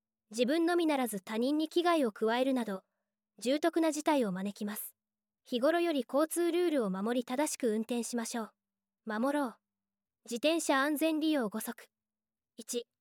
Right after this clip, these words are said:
車道の左側を通行しましょう。歩道と車道の区別がある道路では車道通行が原則です。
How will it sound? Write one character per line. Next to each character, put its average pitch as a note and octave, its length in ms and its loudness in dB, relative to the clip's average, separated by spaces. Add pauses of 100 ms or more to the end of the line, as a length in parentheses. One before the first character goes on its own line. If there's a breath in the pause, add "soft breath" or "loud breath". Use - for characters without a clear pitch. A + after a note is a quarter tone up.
(360)
車 B3+ 220 0
道 D#4+ 180 6
の E4 120 2
左 D4 320 2
側 D#4+ 240 4
を D4+ 80 2
通 C4+ 220 0
行 C#4 180 2
し - 120 -4
ま B3+ 100 -2
し C4 120 -6
ょ A3+ 60 -4
う。 - 80 -12 (680)
歩 A#3 140 -2
道 D#4 220 6
と E4 120 2
車 C#4+ 180 -2
道 E4 180 4
の E4+ 100 2
区 F4 140 0
別 E4+ 240 0
が A3+ 120 0
あ A#3+ 60 0
る A#3 120 2
道 A#3+ 180 2
路 B3 100 -2
で G#3+ 100 -4
は F3+ 140 -6
車 G#3 220 -8
道 D#4+ 180 4
通 F4 220 0
行 D4 180 2
が G#3 160 -2
原 G#3 160 -4
則 A3+ 240 -8
で G#3+ 100 -8
す。 - 160 -12